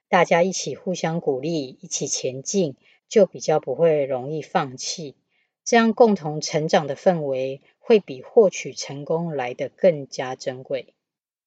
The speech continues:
最后，我们再来重点整理一下如何找到自己。第一点，自由书写，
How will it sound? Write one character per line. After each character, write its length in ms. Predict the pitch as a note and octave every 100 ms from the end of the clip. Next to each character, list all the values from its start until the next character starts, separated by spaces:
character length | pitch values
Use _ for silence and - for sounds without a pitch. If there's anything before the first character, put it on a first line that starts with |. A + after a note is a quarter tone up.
| _ _ _
最 200 | _ B3+ C4
后， 320 | C4+ B3+ G#3
我 100 | C#3+
们 160 | C3+ C3+
再 160 | G#3
来 220 | E3+ D3 D3
重 260 | C4 A3
点 300 | F3+ C3 A2+
整 200 | - C#3+
理 100 | D3+
一 100 | C3
下 280 | - F3 B2+
如 200 | C3+ D#3+
何 260 | F3+ E3+ G#3
找 220 | - D3
到 160 | C#3+
自 180 | C#3 E3+
己。 240 | D3 B2 _ _ _ _ _ _ -
第 200 | C#4 D4+
一 60 |
点， 360 | D4 E3 C3 A#2
自 200 | - G3+
由 200 | D#3+ D3+
书 240 | - B3+
写， 400 | B3 F3+ B2+ -